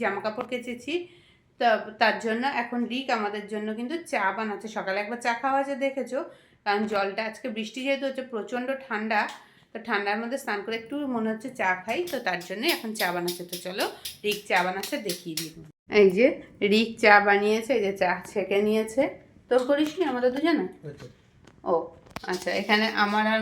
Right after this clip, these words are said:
Speaker 1: মায়ের, আর এই যে এখানে রিকের জন্য চা রয়েছে। তা রিক খাবে এখন চা বিস্কুট, আর আমরা চা খাবো, খেয়ে পুজোর ঘরে যাবো। তো পুজো হয়ে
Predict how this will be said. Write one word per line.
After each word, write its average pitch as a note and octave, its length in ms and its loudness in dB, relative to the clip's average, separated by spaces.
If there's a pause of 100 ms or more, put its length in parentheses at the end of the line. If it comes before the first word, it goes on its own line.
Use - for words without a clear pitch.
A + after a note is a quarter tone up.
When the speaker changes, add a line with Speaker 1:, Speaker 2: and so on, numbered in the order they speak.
Speaker 1:
মায়ের, A3+ 320 0 (420)
আর F4 160 2
এই F4+ 100 -2
যে F4+ 100 -2
এখানে F#3 200 -2 (120)
রিকের F#3+ 340 -6
জন্য F#4 160 -2 (180)
চা F#3 80 -2 (140)
রয়েছে। G#3 300 -6 (540)
তা G3+ 60 -4 (120)
রিক G3+ 220 -4
খাবে F#3+ 240 2
এখন G3+ 140 0 (100)
চা F3+ 80 4 (100)
বিস্কুট, A3 400 -6
আর G3+ 120 2
আমরা E3+ 160 -2 (100)
চা E3 100 2 (120)
খাবো, A3+ 180 -2 (100)
খেয়ে G3 220 0
পুজোর E3 320 0
ঘরে D3+ 240 -6
যাবো। - 160 -8 (680)
তো C#4 60 2 (120)
পুজো C#4+ 240 8 (100)
হয়ে A#3 200 10